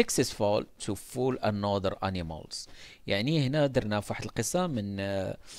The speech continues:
السلسلة في البلاي ليست ديال تعلم اللغة الإنجليزية عن طريق القصص. درنا بأن بعض الحيوانات يعني ذكية جدًا، آه، لتت-،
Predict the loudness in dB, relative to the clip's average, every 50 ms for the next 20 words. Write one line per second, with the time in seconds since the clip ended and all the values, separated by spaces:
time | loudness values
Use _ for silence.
0 | -18 -18 -14 -8 -4 -2 0 0 0 0 2 2 2 4 2 2 0 -2 -6 -4
1 | -2 -2 -2 0 0 0 0 -2 -2 0 2 2 2 4 2 2 0 0 0 0
2 | 0 2 2 0 0 0 2 2 2 2 2 0 -2 -2 -6 -6 -6 -6 -2 -2
3 | 0 0 0 -2 -4 -4 -6 -6 -8 -10 -8 -8 -4 0 2 2 2 2 -2 -6
4 | -10 -12 -18 -20 -20 -20 -20 -20 -20 -20 -20 -20 -20 -20 -20 -20 -10 -4 -2 -2
5 | -2 -2 2 4 6 6 6 6 4 6 4 2 2 2 2 4 6 4 4 4
6 | 2 2 2 4 4 2 2 0 0 0 0 0 0 -2 -4 -4 -6 -16 -20 -20
7 | -16 -6 0 2 4 4 4 4 2 2 0 -2 0 2 4 6 6 4 4 2
8 | 0 2 4 4 4 4 2 -4 -18 -20 -20 -20 _ -20 -20 -20 -20 -14 -6 -2
9 | 0 2 4 4 2 2 0 -2 -2 -2 -2 0 0 -2 0 0 0 2 4 4
10 | 4 2 0